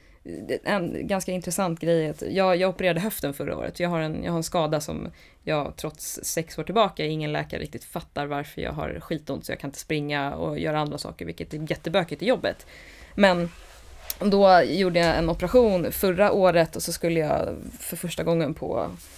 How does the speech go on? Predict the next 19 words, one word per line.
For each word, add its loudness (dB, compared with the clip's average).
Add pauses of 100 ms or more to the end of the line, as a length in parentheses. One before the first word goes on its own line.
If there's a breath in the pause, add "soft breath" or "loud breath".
(120)
alltså -2
egentligen 2
sedan -4
jag 0
startade -4
företaget, 0
var -14
sjukskriven. -2 (640 soft breath)
Och -4
bara, 2
"Ja, 2
du -4
ska -8
vara -6
sjukskriven -2
i -2
typ -18
tre -6
månader." -2